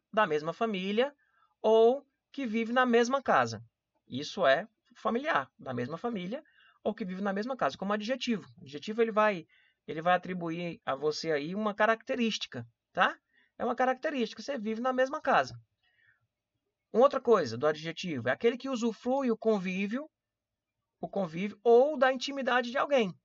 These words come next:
ou da intimidade com alguém. Não tô enxergando, é, tudo aqui desse negócio. Pronto. Da intimidade de alguém. Também é adjetivo de que é conhecido, que é comum.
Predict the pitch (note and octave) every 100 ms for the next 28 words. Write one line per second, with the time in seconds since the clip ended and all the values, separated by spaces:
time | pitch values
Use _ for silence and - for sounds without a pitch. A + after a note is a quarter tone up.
0 | _ _ _ _ _ _ _ - E3 F3
1 | F#3 G#3 G3 G#3 A#3+ B3 F3+ A#2 - _
2 | A#2+ - A2+ A2+ A2 A2 A2 A2+ A2 _
3 | _ _ _ _ _ - A#2 - A#2+ A2+
4 | A2 G#2+ A2 A2 - - - - G#2+ -
5 | - _ A#2+ C#3+ - F3+ D#3 D#3 F3 G#3
6 | B3+ G#3+ C3+ _ _ _ _ _ _ _
7 | _ _ _ _ _ _ _ _ _ _
8 | G3+ F#3+ E3+ E3 D#3 - D3+ D3+ C#3+ C3+
9 | B2+ C#3+ C3+ C3+ D#3 E3 F3 E3+ E3+ F3
10 | _ _ _ A#2 A#2 F3 E3+ E3+